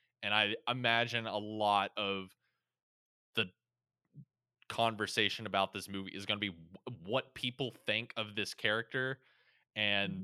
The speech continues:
Speaker 1: the w-, way that he is both sort of, the,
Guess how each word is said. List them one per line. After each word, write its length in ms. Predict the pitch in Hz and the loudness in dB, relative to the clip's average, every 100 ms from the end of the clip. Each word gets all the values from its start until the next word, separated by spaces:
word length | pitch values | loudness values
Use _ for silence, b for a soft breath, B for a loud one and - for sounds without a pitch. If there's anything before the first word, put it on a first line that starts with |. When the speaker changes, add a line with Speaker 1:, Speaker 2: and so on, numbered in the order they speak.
| 92 | -2
Speaker 1:
the 80 | 107 | -2
w-, 400 | 98 98 131 131 _ 104 | -2 -16 -18 -20 _ -6
way 300 | 107 113 113 | 2 4 4
that 180 | 110 110 | 0 -4
he 260 | - 117 113 | -4 -2 0
is 160 | 110 | -2
both 280 | 104 110 107 | 0 0 0
sort 340 | - 113 104 101 | -2 -2 -2 0
of, 400 | 98 95 90 - _ _ _ _ _ _ _ _ _ _ _ _ _ | 0 -2 -8 -20 _ _ _ _ _ _ _ _ _ _ _ _ _
the, 100 | - | -4